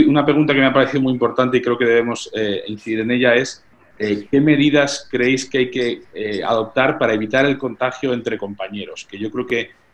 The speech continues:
en, en los casos de los, eh, servicios quirúrgicos eh, y sobre todo en, en los primeros, en los primeros momentos de, de la pandemia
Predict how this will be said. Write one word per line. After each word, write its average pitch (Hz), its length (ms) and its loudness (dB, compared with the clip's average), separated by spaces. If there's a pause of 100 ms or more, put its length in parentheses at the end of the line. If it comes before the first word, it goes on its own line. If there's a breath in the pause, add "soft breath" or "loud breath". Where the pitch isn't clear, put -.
(160)
en, 104 260 -4
en 110 240 -8
los 104 160 -6
casos 120 400 -4
de 117 140 -4
los, 113 320 -4
eh, 101 60 -4
servicios 110 420 -8
quirúrgicos 120 640 -6 (400)
eh, 104 240 2
y 110 180 -2
sobre 117 220 2
todo 135 160 4
en, 139 200 2
en 113 80 0
los 113 120 -2
primeros, 120 520 0
en 104 120 -4
los 104 120 -6
primeros 117 340 -4
momentos 123 420 0
de, 117 240 0
de 113 80 -2
la 113 120 2
pandemia 120 500 -4